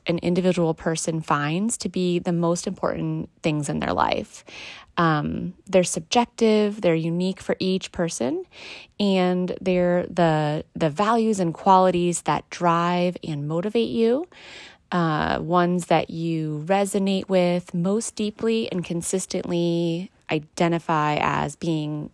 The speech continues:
the highest priority in your own life. Um, what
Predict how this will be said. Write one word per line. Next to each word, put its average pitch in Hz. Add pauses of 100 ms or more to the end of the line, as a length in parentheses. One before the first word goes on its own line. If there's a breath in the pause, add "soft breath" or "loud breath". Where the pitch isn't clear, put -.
(200)
the -
highest 190
priority 156
in 165
your 156
own -
life. - (880 loud breath)
Um, 151 (1000 loud breath)
what 220